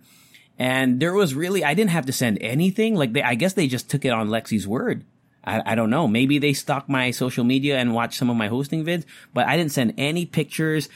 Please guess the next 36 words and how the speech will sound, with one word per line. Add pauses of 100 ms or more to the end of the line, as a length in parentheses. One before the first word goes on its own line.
(160)
I
didn't
send
any
pegs.
I
didn't
send
any
reel
or
portfolio (220)
or
anything. (420)
And
I
ju-,
they
just
took,
I
guess
they
just
took
me
on
faith,
maybe, (320)
but
I'm
so
happy
that
they
did.